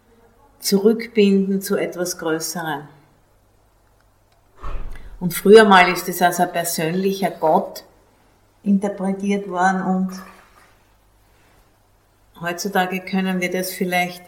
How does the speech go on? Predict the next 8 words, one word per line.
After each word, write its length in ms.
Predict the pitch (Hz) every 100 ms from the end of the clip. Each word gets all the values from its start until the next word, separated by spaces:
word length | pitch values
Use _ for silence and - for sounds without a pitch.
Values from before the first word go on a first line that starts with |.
| -
als 540 | 175 175 170 - - _ _ _ _ _ _ _ _ _ _ _ _ _ _ _ _ _ _ _ _ _ _ _ _ _ _ _ _ _ _ _
nur 320 | 185 196 202
etwas 380 | 202 185 190 190
Größeres 1040 | - 180 196 - 196 175 - - 180 180 170
als 240 | 170 -
wir 140 | 175
selbst 540 | 175 - 160 143 - -
bezeichnen. 640 | 185 - 147 - 151 147